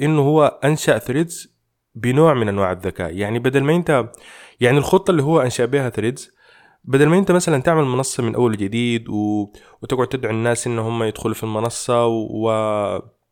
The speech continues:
يعني، يكون في invitations للناس إنه في منصة جديدة و-،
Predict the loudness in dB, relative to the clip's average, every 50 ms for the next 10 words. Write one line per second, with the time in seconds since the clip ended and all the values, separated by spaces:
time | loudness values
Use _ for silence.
0 | _ _ _ _ _ _ _ _ -20 -14 -8 -4 -2 -2 -2 -2 0 0 -2 -2
1 | -2 -2 -2 -2 -2 -2 -4 -4 -4 -4 -6 -4 -4 -4 -2 -2 -2 -2 -2 -4
2 | -6 -6 -4 -4 -4 -4 -2 0 0 -2 -2 -2 -4 -4 -4 -6 -4 -4 -4 -4
3 | -4 -6 -6 -6 -6 -4 -2 -2 -2 0 0 0 2 2 2 2 2 0 -2